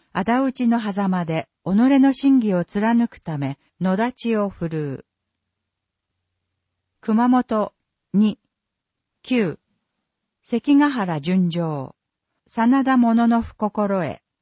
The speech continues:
二、井原忠政。六時間二十三分。天下分け目の戦いを前に、真田信行から鈴木右近に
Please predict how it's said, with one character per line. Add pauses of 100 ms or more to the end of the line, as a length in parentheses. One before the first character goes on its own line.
(160)
二、 (920)
井
原
忠
政。 (840)
六
時
間
二
十
三
分。 (1500)
天
下
分
け
目
の
戦
い
を
前
に、 (340)
真
田
信
行
か
ら (180)
鈴
木
右
近
に